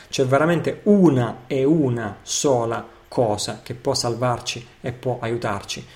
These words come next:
quello di riunirci con persone simili a noi, riunirci con i nostri simili.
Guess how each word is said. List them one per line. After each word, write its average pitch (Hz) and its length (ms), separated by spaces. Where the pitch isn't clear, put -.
quello 135 280
di 135 260
riunirci 135 480
con 120 120
persone 127 720
simili 147 440
a 127 40
noi, 135 460
riunirci 151 600
con 175 80
i 180 40
nostri 180 240
simili. 151 720